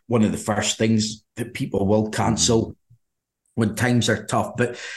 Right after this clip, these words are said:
Speaker 1: you, you've got to be careful with this. You've got to have a look and think, "Well, what have I got and why do I have it?" Especially if, if your health's deteriorated since you took a policy out. If you were to cancel it, it might be hard to get cover again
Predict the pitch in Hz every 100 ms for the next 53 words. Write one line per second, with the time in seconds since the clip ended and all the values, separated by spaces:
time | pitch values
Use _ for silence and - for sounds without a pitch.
0 | - 156 156 139 110 185 196 156 143 -
1 | 151 143 - 139 135 131 131 - - 123
2 | - - 131 123 117 131 117 104 117 117
3 | 117 113 - - - - 185 - - 170
4 | 120 117 101 131 131 107 107 120 135 127
5 | 110 110 110 92 143 123 123 120 - _
6 | - - - 165 170 147 135 120 127 143
7 | 139 - 117 98 185 180 - 123 - 131
8 | 123 127 107 110 - 117 107 - 117 110
9 | - 123 113 - 107 113 110 - - -
10 | - _ _ _ _ - 127 123 117 -
11 | 135 143 - 117 117 - 127 139 113 98
12 | 120 120 101 107 - 139 120 113 110 120
13 | 117 110 107